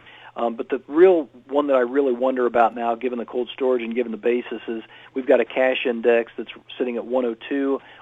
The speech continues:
we've got a futures at one oh nine, and we have a pork report that came out in cold storage. It built nine percent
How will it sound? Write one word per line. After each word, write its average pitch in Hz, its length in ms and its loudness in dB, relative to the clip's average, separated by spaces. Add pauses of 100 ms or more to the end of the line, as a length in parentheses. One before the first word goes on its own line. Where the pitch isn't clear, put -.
we've 127 160 -4
got 120 160 4
a 101 40 -2
futures 120 500 -6
at 113 120 -4
one 117 180 -4
oh 110 100 -6
nine, 123 540 -2 (240)
and 117 200 -6
we 117 120 -4
have 117 160 2
a 107 60 -6
pork 127 340 2
report 113 420 -2
that - 140 -14
came 117 160 -4
out 113 120 -6
in - 60 -14
cold 117 300 -8
storage. 120 400 0
It 104 160 -12
built 120 240 2
nine 117 300 -4
percent 120 540 -4